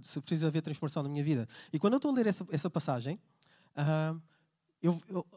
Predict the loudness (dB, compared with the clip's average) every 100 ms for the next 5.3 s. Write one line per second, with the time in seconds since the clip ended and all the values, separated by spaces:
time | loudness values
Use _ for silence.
0 | -18 -2 2 2 2 2 4 4 2 0
1 | -4 -8 _ _ _ _ _ _ _ 0
2 | 0 0 -4 -12 _ _ _ _ _ _
3 | _ _ _ _ _ _ _ _ _ _
4 | _ _ -8 -4 0 2 4 4 4 4
5 | 2 -2